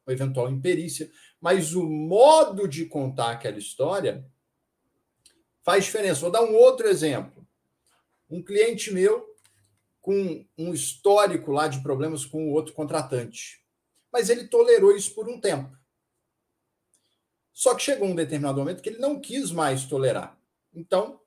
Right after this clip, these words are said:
nós ajuizamos a ação. Só que eu precisava primeiro enfrentar uma objeção do juiz. O juiz p-, podia pensar justamente isso. Por que que ele aceitou por tanto tempo e agora ele tá questionando? Então, o que que eu faço? Eu conto a história deles e,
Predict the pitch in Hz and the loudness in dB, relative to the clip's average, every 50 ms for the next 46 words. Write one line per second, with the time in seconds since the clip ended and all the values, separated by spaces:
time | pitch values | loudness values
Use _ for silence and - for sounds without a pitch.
0 | _ _ - 190 156 135 156 147 135 147 160 170 139 131 123 131 131 165 185 180 | _ _ -4 -2 0 0 0 -2 -2 -2 -4 -4 -4 -6 -6 -6 -6 -6 -6 -6
1 | - - 214 147 - - - _ _ _ _ _ - - - _ - - 233 233 | -6 -6 -6 -8 -8 -10 -16 _ _ _ _ _ -20 -20 -20 _ -2 0 0 2
2 | 233 269 269 254 240 233 - - 190 151 165 170 170 156 160 - - 170 170 170 | 4 2 2 2 0 -4 -4 -6 -4 -2 0 0 0 -2 -2 -6 -6 -6 -6 -4
3 | 185 196 208 196 - 226 220 196 185 - 170 165 180 190 208 208 202 190 185 180 | -6 -6 -6 -8 -8 -8 -8 -8 -6 -2 -2 0 0 -2 -4 -6 -8 -6 -4 -2
4 | 220 214 - - 185 185 196 196 208 233 262 240 190 143 143 135 131 143 147 135 | -2 -2 -2 -4 -6 -6 -6 -8 -8 -6 -4 -4 -2 -2 -4 -4 -2 -2 -4 -4
5 | - 196 185 160 - - 156 139 175 180 180 165 151 135 165 156 156 180 175 - | -4 -8 -10 -10 -8 -6 -4 -2 -2 -2 -2 -2 -2 0 0 0 0 0 -2 -4
6 | 196 196 208 214 - - 247 220 185 165 - - - - - _ _ _ _ _ | -6 -6 -6 -8 -8 -8 -6 -6 -6 -6 -6 -8 -12 -14 -18 _ _ _ _ _
7 | _ _ _ 415 403 - - 196 165 165 156 151 143 - - 156 139 135 147 143 | _ _ _ -4 -4 -2 -4 -4 -2 0 0 -2 -2 0 -2 -2 -2 -2 -2 -4
8 | 131 131 131 131 - - - 170 175 165 - 143 135 135 - 165 170 175 151 131 | -4 -4 -8 -12 -10 -4 -2 -2 0 0 -2 -6 -8 -4 -4 -2 -2 -2 -2 -2
9 | 143 143 135 135 131 135 135 139 131 131 - 135 127 - 131 123 - - 143 123 | 0 2 2 4 4 4 4 4 4 2 0 -4 -4 -4 -6 -6 -6 -4 -4 -4
10 | 117 107 95 - - - _ _ _ _ _ _ _ _ _ _ _ - - _ | -4 -4 -8 -10 -12 -18 _ _ _ _ _ _ _ _ _ _ _ -20 -20 _
11 | _ 202 190 196 262 285 277 269 285 277 269 285 240 196 - - 143 113 101 - | _ -12 4 6 6 6 6 4 -2 2 6 6 6 6 6 4 4 4 4 2
12 | - - 180 175 - - 220 254 254 254 208 175 135 - - 143 143 139 131 - | -2 -4 -4 -4 -2 0 0 2 2 2 2 0 0 0 0 0 2 2 0 -2
13 | 120 113 123 156 180 202 170 190 240 233 - | -4 -4 -4 -4 -4 -4 -8 -8 -10 -12 -14